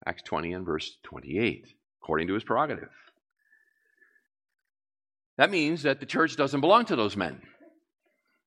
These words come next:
Church does not belong to them. The church does not belong to the pastor. The church does not belong to the elders. Church does not belong to the leaders. Church does not belong to the people,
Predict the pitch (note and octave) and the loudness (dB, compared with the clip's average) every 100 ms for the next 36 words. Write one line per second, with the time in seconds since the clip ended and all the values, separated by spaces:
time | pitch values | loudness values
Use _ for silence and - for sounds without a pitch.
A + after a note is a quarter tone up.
0 | _ _ _ _ _ _ _ - G2+ G2 | _ _ _ _ _ _ _ -4 -2 0
1 | A2+ B2 C#3 A2+ C3+ D#3+ D#3 F3 E3+ G#3 | 0 4 4 4 2 4 2 2 4 2
2 | D2 C#2 E2 - G2 - G#2+ A2+ A#2+ C3+ | 0 -12 -10 -4 -4 -4 -2 -2 2 4
3 | F#3 F3+ D#3 C3+ A2+ A2+ - F2 D#2+ D#2 | 4 4 0 -2 2 2 2 -6 -8 -6
4 | G#2 F2 G#2 G#2 A#2+ C3+ F3 F#3 D#3+ A#2+ | -8 -6 -4 0 2 4 4 2 0 2
5 | A#2 F#2+ D2 - - - - _ _ _ | 4 2 -2 -12 -14 -14 -16 _ _ _
6 | - G2 F#2+ A2+ C3 C#3+ D#3 F#3+ E3 C#3+ | -2 0 0 -2 2 4 6 6 4 4
7 | C3 A2+ C#2 - - - - _ _ _ | 4 4 0 -8 -12 -12 -14 _ _ _
8 | _ _ _ _ - A2+ A2 A#2+ D3 D#3+ | _ _ _ _ -2 0 2 4 4 6
9 | E3 D#3+ G#3+ C4 A3 - | 2 2 2 4 4 0